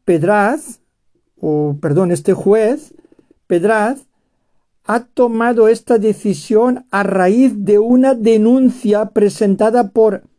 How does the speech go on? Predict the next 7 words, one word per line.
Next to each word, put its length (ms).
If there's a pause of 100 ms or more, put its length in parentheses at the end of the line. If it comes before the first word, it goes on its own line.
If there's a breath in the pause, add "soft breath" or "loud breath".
(420)
Mediaset, 1000 (840)
A 260
tres 260
Media 540 (140)
y 140
Movistar 720
Plus 520